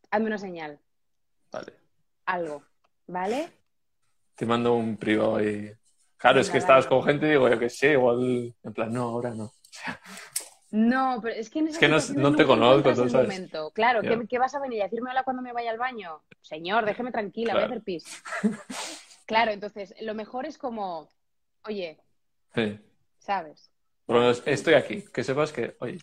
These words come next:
Speaker 1: Totalmente, totalmente. Bueno, vamos hablando, millones de gracias, ha sido un gustazo
Speaker 2: A
Speaker 1: y
Speaker 2: ti.
Speaker 1: cuenta conmigo para, para el mundo santuario, porque me muero de las ganas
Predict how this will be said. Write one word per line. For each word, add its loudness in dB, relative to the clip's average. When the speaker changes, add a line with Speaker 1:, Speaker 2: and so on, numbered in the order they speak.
Speaker 1:
Totalmente, 0
totalmente. -10
Bueno, -4
vamos 4
hablando, -2
millones -8
de -8
gracias, -10
ha -14
sido -8
un -8
gustazo -6
Speaker 2:
A 4
Speaker 1:
y -2
Speaker 2:
ti. 2
Speaker 1:
cuenta 0
conmigo -6
para, -2
para -8
el -12
mundo -10
santuario, -4
porque -10
me -12
muero 4
de 4
las 4
ganas -8